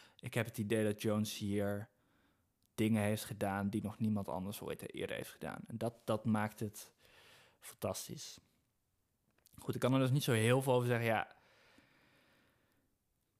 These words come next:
ja, wat ik ook nog vind, Jones heeft niet geprobeerd te winnen. Hij heeft geprobeerd te domineren en hij is daarin geslaagd. En dat vind ik echt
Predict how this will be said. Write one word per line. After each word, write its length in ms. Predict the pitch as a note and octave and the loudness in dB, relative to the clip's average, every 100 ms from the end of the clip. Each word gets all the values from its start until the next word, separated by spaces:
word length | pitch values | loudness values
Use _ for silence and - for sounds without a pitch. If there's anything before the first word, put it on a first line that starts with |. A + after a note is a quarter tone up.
| _ _ _ - _ _ _ | _ _ _ -20 _ _ _
ja, 240 | A#2+ A2 G#2 | 2 4 4
wat 120 | B2 | 4
ik 80 | C3 | 4
ook 100 | B2+ | 4
nog 140 | A#2+ | 2
vind, 420 | C3+ B2 - A2+ | 2 2 0 2
Jones 240 | B2+ B2+ B2+ | 4 4 4
heeft 140 | A#2 | 2
niet 160 | B2 - | 2 0
geprobeerd 420 | - G#2+ G#2+ G#2 | -2 2 2 0
te 80 | G#2 | 0
winnen. 260 | G2+ G#2 | 2 2
Hij 100 | G2 | 2
heeft 140 | G#2 - | 0 -2
geprobeerd 340 | - G#2 G#2 | -4 -2 -2
te 80 | G#2 | 0
domineren 720 | G#2 G2+ G2+ F#2+ F#2 G#2+ - | 2 2 2 0 -2 -6 -4
en 120 | A2 | -2
hij 100 | G#2 | -2
is 100 | A2 | -2
daarin 200 | C2 A#2+ | -6 -6
geslaagd. 460 | - - - - - | -8 -6 -6 -6 -2
En 80 | |
dat 160 | A#2+ B2+ | -2 0
vind 160 | C3+ A#2 | 2 2
ik 140 | - - | 0 -2
echt 600 | B2+ B2 - - - | 0 0 -2 -14 -20